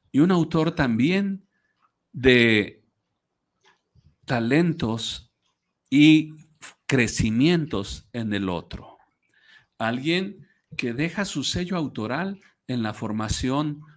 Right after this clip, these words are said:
humana, espiritual y trascendente de los demás. Desde el pequeño niño en el aula hasta el joven adulto en una escuela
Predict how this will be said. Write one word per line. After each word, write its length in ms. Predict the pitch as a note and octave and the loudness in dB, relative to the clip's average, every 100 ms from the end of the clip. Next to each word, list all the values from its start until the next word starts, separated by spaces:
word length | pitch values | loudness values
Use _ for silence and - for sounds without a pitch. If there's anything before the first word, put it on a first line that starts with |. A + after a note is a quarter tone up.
| _ - | _ -4
humana, 520 | A#2+ A2+ C3 D3+ C#3+ | -2 0 -2 -2 -4
espiritual 920 | - A#2+ G#2 G#2 A2+ A2 B2 A#2 - _ _ _ _ _ _ _ _ _ _ _ - | -6 -6 -6 -6 -4 0 0 -2 -10 _ _ _ _ _ _ _ _ _ _ _ -4
y 180 | B2 A#2 | -4 -2
trascendente 1120 | A2+ A2 A2 G#2+ G#2+ C#3 C#3 C3+ C#3+ D3+ - _ _ - | -4 -2 -2 -2 0 0 0 -2 -6 -6 -12 _ _ -10
de 180 | G#2 G#2+ | -6 -4
los 200 | G2 G2+ | -4 -6
demás. 640 | F#2+ E2+ - - - _ _ _ _ _ _ G#2+ | -10 -12 -14 -16 -18 _ _ _ _ _ _ -6
Desde 340 | A2+ G#2 A2 | -4 -2 -2
el 100 | G#2 | -2
pequeño 460 | A#2 A2 A#2+ A#2+ A#2 | -2 0 0 2 2
niño 600 | B2+ C3+ C3 B2 A#2 _ | 0 0 -2 -4 -8 _
en 160 | A2 G#2+ | -10 -8
el 160 | G#2+ | -4
aula 520 | A#2 C#3 C#3+ D#3+ F3 - _ _ _ A2 | -4 -4 -4 -8 -12 -20 _ _ _ -8
hasta 360 | A2 - A2 | -8 -8 -8
el 120 | G#2 | -8
joven 360 | G#2 A#2+ A#2+ G#2+ | -6 -8 -6 -6
adulto 680 | G#2 C#3 D#3 - D#3 E3 _ _ _ _ | -2 -2 -2 -4 -4 -6 _ _ _ _
en 160 | A2 A2 | -8 -4
una 240 | A2+ A2 | -2 -2
escuela 720 | G#2+ - A2 A2 A2+ A2 A2 | -4 -6 -4 -2 -2 -4 -8